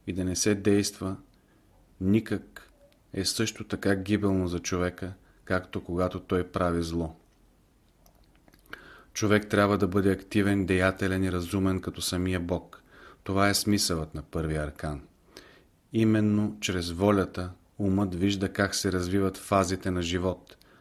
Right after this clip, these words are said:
Ако волята е здрава, възгледът на човека е прав и справедлив.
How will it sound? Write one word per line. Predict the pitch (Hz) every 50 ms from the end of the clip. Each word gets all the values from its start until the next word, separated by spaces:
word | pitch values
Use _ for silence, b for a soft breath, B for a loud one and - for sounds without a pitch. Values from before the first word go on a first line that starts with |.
| b b
Ако | - 87 - - 90
волята | 87 90 98 95 95 90 - - 90
е | 85
здрава, | 82 82 92 92 95 92 90 92 95 95 b b b b b b b b b
възгледът | 92 90 98 104 101 92 101 98 98 98 95 -
на | 92 -
човека | - - 92 92 95 92 - 95 92
е | 87 -
прав | - - 95 98 95 - - - - -
и | -
справедлив. | 98 - - - 95 87 80 85 78 82 82 80 80 - - -